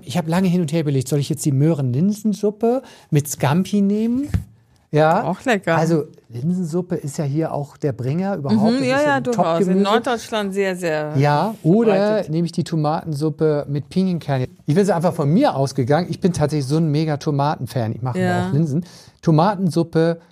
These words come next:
Speaker 1: mit Pinienkern. Ich liebe Pinienkerne. Mit dabei, Tomatensuppe ist ja eiweißarm und das können wir uns gar nicht erlauben. Es ist also eine Gemüsesuppe.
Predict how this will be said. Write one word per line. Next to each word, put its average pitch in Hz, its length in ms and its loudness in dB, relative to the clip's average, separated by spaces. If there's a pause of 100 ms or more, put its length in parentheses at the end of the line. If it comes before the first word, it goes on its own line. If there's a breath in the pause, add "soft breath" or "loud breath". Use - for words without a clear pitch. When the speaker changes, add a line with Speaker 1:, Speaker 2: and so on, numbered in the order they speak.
(240 loud breath)
Speaker 1:
mit 151 400 2 (160)
Pinienkern. 185 840 2
Ich 131 160 -2
liebe 156 400 0
Pinienkerne. 113 800 -2 (240 loud breath)
Mit 170 320 4
dabei, 175 600 0 (640)
Tomatensuppe 143 580 2
ist 139 160 -4
ja 127 260 -2
eiweißarm 120 720 0
und 123 200 -2
das 113 100 -2
können 131 180 -2
wir 123 60 0
uns 120 140 -6
gar 117 180 -2
nicht 117 140 -4
erlauben. 127 400 2
Es 170 60 -2
ist - 40 -2
also 123 180 0
eine 123 200 2
Gemüsesuppe. 131 1080 2